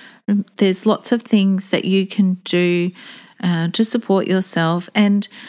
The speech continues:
understanding where you are in that perimenopause journey is really, really helpful for, uh, understanding what you can do or what's available to you to do, or even just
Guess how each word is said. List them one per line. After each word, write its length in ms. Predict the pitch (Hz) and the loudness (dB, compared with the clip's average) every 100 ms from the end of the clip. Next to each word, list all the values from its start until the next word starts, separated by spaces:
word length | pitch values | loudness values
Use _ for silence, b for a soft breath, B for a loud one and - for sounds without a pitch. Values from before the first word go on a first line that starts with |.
| B B - | B B 0
understanding 840 | 277 302 - - 180 196 180 165 | 2 2 0 0 2 2 0 -2
where 220 | 175 180 180 | 0 2 2
you 240 | 170 160 | 2 2
are 420 | 165 160 156 151 - | 2 2 0 -2 -2
in 260 | 190 185 170 | 0 2 0
that 180 | 147 | -2
perimenopause 840 | - 175 165 160 156 - 156 156 - | -2 0 0 0 -4 -2 -2 -2 -4
journey 540 | - 160 165 156 147 - | -2 0 0 -2 -4 -2
is 240 | 190 190 | -2 0
really, 600 | 190 208 226 233 220 180 | 0 2 2 2 2 0
really 720 | 170 175 202 233 220 147 - | 0 0 2 2 2 -2 -6
helpful 680 | 156 160 - - 110 - 175 B B B B | -6 -6 -8 -8 -6 -6 -8 B B B B
for, 640 | - 190 165 160 156 156 - - _ - _ _ | -2 0 2 2 0 0 -4 -8 _ -20 _ _
uh, 140 | - 175 | -2 -2
understanding 560 | 175 170 165 - 160 160 | 0 -2 -2 -2 -2 0
what 160 | 156 | -2
you 140 | - 170 | -2 -6
can 240 | - 165 | -4 -4
do 500 | 165 170 165 160 156 - | -2 0 0 0 -2 -2
or 140 | 165 | -2
what's 280 | 160 - - | -2 -2 -4
available 560 | 170 - 131 156 180 | -2 -2 -2 -2 -4
to 180 | 175 - | -4 -4
you 80 | 165 | -4
to 100 | 175 | -2
do, 240 | 175 175 - | -2 -2 0
or 100 | 202 | 0
even 240 | 208 233 | 2 0
just 320 | 233 247 - | 0 -2 -6